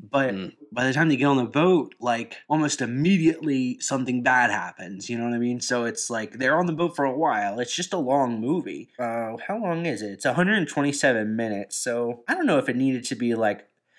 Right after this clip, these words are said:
Speaker 1: that long, but I didn't mind it. Like, I certainly did not mind it. Jennifer Saunders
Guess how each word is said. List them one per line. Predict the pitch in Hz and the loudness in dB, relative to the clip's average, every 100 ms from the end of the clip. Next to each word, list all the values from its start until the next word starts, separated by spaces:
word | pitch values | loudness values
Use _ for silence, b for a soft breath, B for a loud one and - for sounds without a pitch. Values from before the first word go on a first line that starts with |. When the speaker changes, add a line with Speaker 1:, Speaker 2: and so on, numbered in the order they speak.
| b b - | b b 0
Speaker 1:
that | 117 117 | 2 2
long, | 127 123 123 123 | -2 -2 -4 -4
but | 151 | -6
I | - | -4
didn't | 302 156 104 | -4 -4 -4
mind | 95 104 147 98 | -4 -2 -2 -4
it. | 76 - | -12 -12
Like, | 120 | -8
I | 127 | -6
certainly | - - 185 160 127 107 | -6 -2 -2 -2 -6 -6
did | 110 | -4
not | 113 107 98 | -4 -4 -6
mind | 101 101 90 | -8 -10 -12
it. | - _ - | -18 _ -20
Jennifer | 110 139 185 185 | -4 0 2 0
Saunders | 175 170 143 135 135 131 - | 0 0 0 0 -4 -4 -8